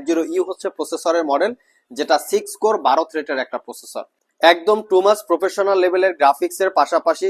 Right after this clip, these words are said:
ছোটখাটো গেমিং যেমন পাবজি, ফ্রি ফায়ার, Call of Duty, এর পাশাপাশি আপনারা মোটামুটি প্রফেশনাল রিলেটেড ভিডিও এডিটও করতে পারবেন এই ল্যাপটপটা দিয়ে। অনেকেই বলেন যে, ভাই,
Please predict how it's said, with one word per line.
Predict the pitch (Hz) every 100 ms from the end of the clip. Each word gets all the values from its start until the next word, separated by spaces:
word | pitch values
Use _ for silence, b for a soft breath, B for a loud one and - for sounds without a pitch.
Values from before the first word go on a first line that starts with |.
| 185
ছোটখাটো | - 143 170 160 160 180
গেমিং | 135 147 156 196 - 135
যেমন | 143 143
পাবজি, | 143 156 151 131 151 170 -
ফ্রি | 156
ফায়ার, | 143 156 156 160 -
Call | 139 147
of | 143 139
Duty, | 147 - - - b b b -
এর | 180
পাশাপাশি | 185 190 196 185 190 208 170
আপনারা | 165 185 247 - _ _ 139
মোটামুটি | 151 208 220 220
প্রফেশনাল | 226 185 170 180 196 196 156
রিলেটেড | 156 170 190 165 139
ভিডিও | 143 165 -
এডিটও | 160 190 208 220
করতে | - - 156
পারবেন | 143 139 165 - 185
এই | 202
ল্যাপটপটা | 156 - 135 - 127
দিয়ে। | 117 110 -
অনেকেই | 147 170 185
বলেন | 175 165 165
যে, | 160
ভাই, | 156